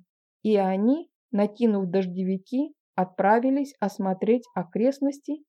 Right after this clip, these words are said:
и попробовать подстрелить чего-нибудь на ужин. На этот раз вместо Мосинки он взял С К С Антона Игоревича, который все же был полегче. Сергей-младший и Катя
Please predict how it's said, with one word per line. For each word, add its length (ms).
и 140
попробовать 720
подстрелить 600
чего-нибудь 640
на 180
ужин. 500
На 220
этот 360
раз 340
вместо 500
Мосинки 680
он 200
взял 440
С 200
К 140
С 420
Антона 560
Игоревича, 800
который 720
все 240
же 160
был 200
полегче. 760
Сергей-младший 920
и 140
Катя 480